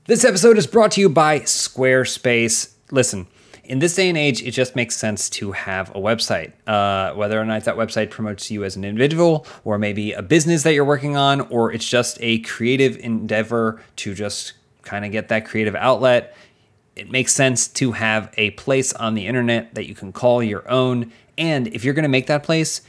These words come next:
you wanna make sure that you're making home with the best tools possible. That's why I'm here to recommend Squarespace.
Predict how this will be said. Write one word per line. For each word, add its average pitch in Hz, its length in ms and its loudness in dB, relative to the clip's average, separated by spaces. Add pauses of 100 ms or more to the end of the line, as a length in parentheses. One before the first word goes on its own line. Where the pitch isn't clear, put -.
(120)
you 113 140 -4
wanna 135 180 2
make 135 140 -2
sure 135 180 -2
that 123 140 0
you're 113 100 -2
making 117 300 -4
home 110 340 -4 (220)
with 110 160 -6
the 104 60 -8
best 123 500 0 (100)
tools 120 440 -2
possible. 117 600 0
That's 113 240 -2
why 113 160 2
I'm 110 220 -2
here 110 120 -4
to 107 60 -4
recommend 101 400 -8
Squarespace. 165 760 0